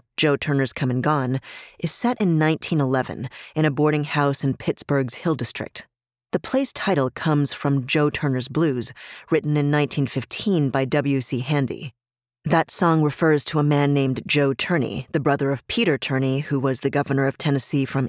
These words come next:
eighteen ninety-three to eighteen ninety-seven. Joe Turney transported Black prisoners, chained in a coffle,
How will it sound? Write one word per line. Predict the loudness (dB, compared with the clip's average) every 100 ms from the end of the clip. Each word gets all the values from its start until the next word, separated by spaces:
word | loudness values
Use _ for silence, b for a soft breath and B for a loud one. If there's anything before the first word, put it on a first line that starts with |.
| -2
eighteen | -4 -2 0
ninety-three | 0 -2 -4 -2 -2 -2
to | -2
eighteen | -2 -2 -2
ninety-seven. | 0 0 0 -2 -4 -8 -16 -18 _ _ _ -2
Joe | 2 2
Turney | 2 0 2 2
transported | 0 -2 0 0 0 -2 -2 0
Black | 0 0 0
prisoners, | -4 -2 0 -2 -2 -4 -2
chained | 0 2 2
in | 0
a | -2
coffle, | -2 -2 0 -2 -2